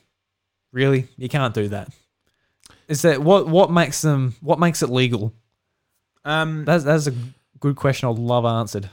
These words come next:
Speaker 1: I've never looked into it, mind you.
Speaker 2: I, I do think it's got to sort of, like, come down to, like, patents and stuff like that. Like, it, it's, it's,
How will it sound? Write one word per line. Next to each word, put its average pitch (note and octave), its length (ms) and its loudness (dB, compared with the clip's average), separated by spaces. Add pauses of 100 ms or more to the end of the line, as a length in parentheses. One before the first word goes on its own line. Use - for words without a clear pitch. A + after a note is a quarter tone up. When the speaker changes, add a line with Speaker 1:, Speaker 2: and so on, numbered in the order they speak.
Speaker 1:
I've B2+ 160 -6
never C3+ 140 0
looked A2 180 -2
into A2+ 220 -6
it, G2 80 -10
mind C#3+ 400 0
you. C#3+ 60 -12 (360)
Speaker 2:
I, E3+ 120 2
I D#3 40 6
do E3+ 220 2
think E3 180 2
it's C#3 160 0
got B2 240 0
to B2+ 200 0
sort B2 220 -2
of, A2 120 -2
like, A2 180 0
come A2+ 280 -2
down G#2+ 500 -2
to, G#2 560 -4
like, G2 400 -4
patents G#2+ 580 -6
and G2+ 600 -10 (360)
stuff - 400 -4
like G#2+ 160 -4
that. A2+ 220 -2
Like, A2+ 200 -2
it, C#3+ 240 0
it's, D3 220 -2
it's, C#3 420 -4